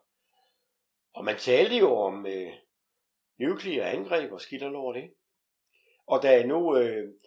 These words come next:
den kolde krig sluttede, der havde vi jo besøg af, af mange fra øst, blandt andet den, øh,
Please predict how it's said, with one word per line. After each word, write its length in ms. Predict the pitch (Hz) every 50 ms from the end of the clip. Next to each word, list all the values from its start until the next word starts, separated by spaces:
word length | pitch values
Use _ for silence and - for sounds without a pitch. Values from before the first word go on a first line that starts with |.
| _ _ _ _ _ _ _
den 140 | - 117 117
kolde 220 | - 127 160 185
krig 200 | 170 156 151 127
sluttede, 380 | - - 135 139 151 147 135 110
der 120 | 117 131
havde 200 | 143 165 170 165 151
vi 60 | 139
jo 160 | 131 123 117 -
besøg 520 | - 101 - - - 165 175 160 131 104 87
af, 200 | 85 82 85 85 - - _ _ _ _ _ _ _ _ _ _ _ _ _ _ _ _ _ _ - - _ _ _ _ _
af 100 | - -
mange 280 | 107 107 123 151 190 190
fra 340 | 190 - - 104 101 - - - _ _
øst, 260 | - 196 190 - - - - - _
blandt 220 | - 101 101 101 110
andet 220 | 135 156 170 -
den, 220 | 127 107 104 98
øh, 100 | 95 92